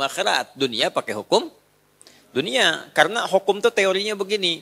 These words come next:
setiap berpindah tempat, maka berlaku hukum setempat. Ingat itu. Ya, setiap berpindah tempat berlaku hukum setempat. Contoh begini, kita sekarang di Indonesia, uangnya pakai apa?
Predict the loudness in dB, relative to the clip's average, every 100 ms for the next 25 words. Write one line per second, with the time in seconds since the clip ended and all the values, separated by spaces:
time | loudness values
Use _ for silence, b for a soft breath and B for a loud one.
0 | -2 -4 -2 0 0 0 -6 -6 -4 -4
1 | -4 -4 -10 -10 -8 -4 -2 -2 -4 -6
2 | -2 -2 0 0 -2 -4 -4 -4 -4 -4
3 | -4 -4 -4 -6 _ _ _ _ _ _
4 | _ _ _ _ _ _ _ -2 0 0
5 | -4 -8 _ _ _ _ _ _ _ -4
6 | -2 -2 -4 -2 4 4 4 -2 -2 -2
7 | 0 -2 -4 -2 2 2 2 -2 0 0
8 | -2 -6 -4 -4 -2 0 2 2 -2 _
9 | _ _ _ _ _ _ 0 2 2 -4
10 | -16 _ -8 -2 2 2 0 -2 0 0
11 | -2 -12 _ _ _ _ _ _ _ -8
12 | 0 2 4 4 4 2 -2 0 0 0
13 | 0 -2 -4 -12 -20 _ _ _ _ _
14 | _ _ _ 4 4 4 0 -2 2 2
15 | 2 -2 -4